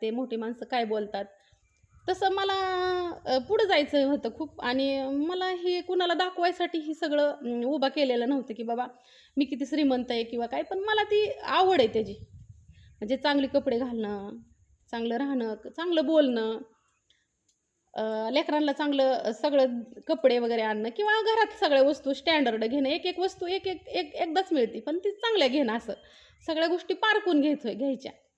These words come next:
असं काय नव्हतं की ह्याला खाली दाखवायचं, त्याला मोठं दाखवायचं की ह्याच्यावर जळायचं. असं कधी आजपर्यंत मैत्रिणींना मी कोणावर जळली पण नाही, नाही जळणार बी नाही, म्हणजे कोणावरती. माझ्या काय ताईसाहेब मला, माझे सगळे दादा आणि ते मला चांगलंच म्हणतात,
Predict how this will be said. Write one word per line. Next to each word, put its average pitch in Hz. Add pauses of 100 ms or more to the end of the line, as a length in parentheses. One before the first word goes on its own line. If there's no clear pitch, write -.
(280)
असं 311
काय 403
नव्हतं 392
की 320
ह्याला 302
खाली 277
दाखवायचं, 240
त्याला 240
मोठं 262
दाखवायचं 214
की 220
ह्याच्यावर 233
जळायचं. 214 (640)
असं 392
कधी 403
आजपर्यंत 359
मैत्रिणींना 311
मी 294
कोणावर 302
जळली 302
पण 247
नाही, 226
नाही 453
जळणार 440
बी 277
नाही, 233
म्हणजे 233
कोणावरती. 208 (920)
माझ्या 294
काय 339
ताईसाहेब 339
मला, 285 (840)
माझे 302
सगळे 349
दादा 330
आणि 294
ते 302
मला 294
चांगलंच 311
म्हणतात, 254